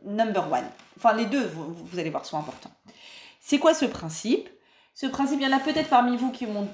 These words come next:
qui ont déjà entendu dans certains cours, j'évoque ce principe. Il est tellement important que, que je le répète beaucoup.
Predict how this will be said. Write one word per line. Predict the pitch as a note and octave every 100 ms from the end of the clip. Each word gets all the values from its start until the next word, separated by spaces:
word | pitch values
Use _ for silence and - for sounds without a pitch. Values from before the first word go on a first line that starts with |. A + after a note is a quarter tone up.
| -
qui | F#3+
ont | F3+
déjà | F#3 D4 D4
entendu | A#3 A#3 G#3+ F#3+ G#3+
dans | F3+
certains | F3 F#3 - F#3
cours, | F3 G#3 F#3+ D#3 -
j'évoque | E3+ F3+ F3 E3+
ce | E3
principe. | - F#3 F3+ G#3 -
Il | F3+
est | F#3+
tellement | A#3+ B3
important | G#3+ G3+ G#3 A3+ A3
que, | - F3 D3+
que | - F#3+
je | F3
le |
répète | F3+ F3+ E3 E3
beaucoup. | G#3 - G#3